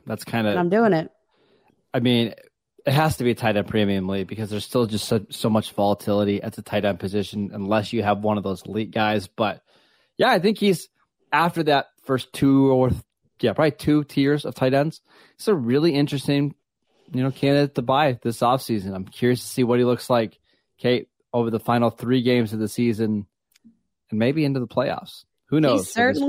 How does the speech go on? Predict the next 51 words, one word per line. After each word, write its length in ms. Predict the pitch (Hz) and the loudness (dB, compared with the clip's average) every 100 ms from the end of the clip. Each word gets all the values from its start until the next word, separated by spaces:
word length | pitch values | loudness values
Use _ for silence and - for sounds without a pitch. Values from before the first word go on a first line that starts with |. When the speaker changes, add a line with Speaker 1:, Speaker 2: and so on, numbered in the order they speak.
| 285 | 0
Speaker 1:
basketball 180 | 277 220 | 2 4
Speaker 2:
earned 160 | 233 214 | 4 2
Speaker 1:
team. 80 | |
Speaker 2:
himself 600 | 208 202 208 190 190 - - | 2 2 2 2 2 -2 -2
a, 240 | 180 180 | 0 4
uh, 360 | 170 165 165 - | 4 2 0 -2
a, 160 | 165 160 - - | -2 -4 -6 -8
a 80 | 165 | -8
place, 680 | - 185 170 160 - - - _ - | -4 0 0 0 -6 -18 -20 _ -8
uh, 240 | 156 143 - | -2 -2 2
either 480 | 196 202 208 208 - _ _ - | 2 4 4 2 -2 _ _ -2
if 180 | 202 | 2
it's 180 | 220 - | 0 0
not 200 | 233 220 | 2 2
with 160 | 214 214 | 2 0
the 100 | 185 | 0
Jaguars, 680 | 180 170 185 220 226 233 233 | 2 2 4 2 2 0 -2
he's 200 | 190 175 | -2 -2
earned 160 | 175 | -2
himself 400 | 175 170 170 156 | -2 -2 -2 -2
a 40 | 156 | -2
nice 320 | 156 151 - | -2 -4 -6
deal 200 | 156 147 | -4 -4
somewhere 360 | - 139 131 120 | -4 -6 -4 -6
else. 220 | - - | -10 -6
So 300 | 165 147 147 _ _ _ _ | -2 -2 -4 _ _ _ _
Speaker 1:
Yes. 300 | 101 - - | -10 -10 -6
Speaker 2:
things 200 | 185 180 185 | 0 2 0
are 60 | |
trending 360 | - 165 165 151 | -2 -4 -2 -4
up. 180 | 110 - _ _ _ _ - | -6 -10 _ _ _ _ 0
Speaker 1:
All 80 | 110 | 0
right, 180 | 92 | 0
let's 180 | 120 120 | -6 -4
talk 240 | 143 131 123 | 0 0 0
about 160 | 123 | -2
some 160 | - 120 | -2 -4
other 220 | 113 120 | -2 -2
players. 480 | - 117 107 101 107 | -2 -2 -2 -2 -4
I 40 | |
know 120 | 110 127 | 0 2
you 160 | 135 | 2
have 100 | 131 | 2
a 60 | 117 | 0
certain 260 | 139 123 | 0 0
Saint 380 | 117 - 127 107 | -2 -2 -2 -2
that 120 | 117 | -6
you 120 | 120 113 | -4 -2
wanna 160 | 107 | -2
talk 240 | 101 101 101 | -2 -4 -2
about. 400 | 101 95 - | -4 -4 -6